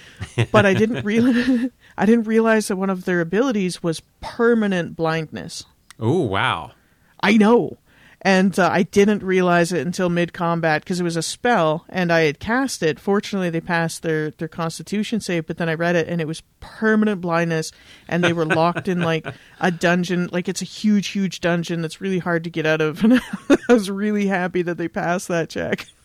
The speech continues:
Speaker 1: <laughs>
Speaker 2: Whoopsie.
Speaker 1: Oh, yeah.
Speaker 2: Cool. Well, I think that's,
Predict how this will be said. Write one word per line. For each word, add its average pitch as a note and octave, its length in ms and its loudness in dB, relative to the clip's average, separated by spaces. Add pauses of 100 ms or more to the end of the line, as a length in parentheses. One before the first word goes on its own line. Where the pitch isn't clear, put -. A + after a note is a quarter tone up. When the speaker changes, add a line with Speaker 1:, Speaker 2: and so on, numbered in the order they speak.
(340)
Speaker 1:
<laughs> - 0 - (1800)
Speaker 2:
Whoopsie. A3+ 580 0 (460)
Speaker 1:
Oh, F#3 160 4
yeah. D3+ 320 2 (2000)
Speaker 2:
Cool. E3 260 -2
Well, B2+ 160 2
I C#3+ 180 2
think B3+ 300 -4
that's, F#3+ 420 -2